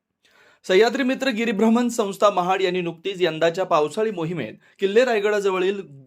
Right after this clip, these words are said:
गुयरी डोंगरावर गिर्यारोहण मोहीम केली. मात्र ही केवळ एक गिरिभ्रमण मोहीम नव्हती, तर एका सामाजिक कार्याचा घेतलेला ध्यास होता. सह्याद्रीच्या हिरव्यागार कुशीत वसलेल्या या डोंगरावर पोहोचताच मोहिमेत सहभागी डॉक्टर असोसिएशन of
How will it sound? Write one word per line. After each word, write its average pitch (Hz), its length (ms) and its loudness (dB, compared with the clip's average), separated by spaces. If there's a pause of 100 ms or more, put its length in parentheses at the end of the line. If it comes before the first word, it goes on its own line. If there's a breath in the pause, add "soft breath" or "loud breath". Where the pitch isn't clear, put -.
(240)
गुयरी 185 280 0
डोंगरावर 165 540 0
गिर्यारोहण 185 560 0
मोहीम 160 300 -6
केली. 107 220 -12 (600 soft breath)
मात्र 156 200 -2
ही 208 80 2
केवळ 208 300 2
एक 202 240 -2
गिरिभ्रमण 214 560 0
मोहीम 208 300 -2
नव्हती, 160 340 -4
तर 175 140 -8
एका 165 200 -4
सामाजिक 165 460 -4
कार्याचा 151 420 -2
घेतलेला 143 460 -6
ध्यास 147 340 -4
होता. 107 220 -14 (640 soft breath)
सह्याद्रीच्या 196 520 0
हिरव्यागार 220 440 2
कुशीत 233 280 -6
वसलेल्या 208 460 0
या 214 80 0
डोंगरावर 190 480 0
पोहोचताच 175 500 -4
मोहिमेत 165 380 -6
सहभागी 156 460 -2
डॉक्टर 156 400 -4
असोसिएशन 143 600 -10
of 143 80 -4